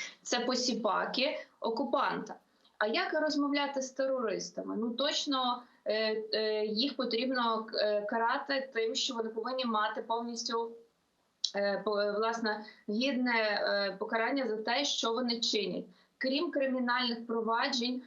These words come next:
а нам треба максимально, до речі, крім цього законопроекту, я переконана, що нам треба рухатися далі і голосувати законопроект Служби безпеки, для того, щоб вона мала теж повин-, повноваження швидко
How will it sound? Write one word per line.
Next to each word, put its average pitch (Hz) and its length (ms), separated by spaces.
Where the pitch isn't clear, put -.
а 214 120
нам 247 220
треба 220 240
максимально, 233 720
до 220 160
речі, 233 280
крім 247 340
цього 226 220
законопроекту, 214 960
я 214 180
переконана, 226 800
що 208 300
нам 208 200
треба 208 260
рухатися 214 600
далі 185 140
і 196 100
голосувати 202 580
законопроект 185 680
Служби 240 500
безпеки, 220 520
для 208 60
того, 226 220
щоб 226 180
вона 226 200
мала 214 300
теж 247 400
повин-, 214 320
повноваження 202 800
швидко 214 640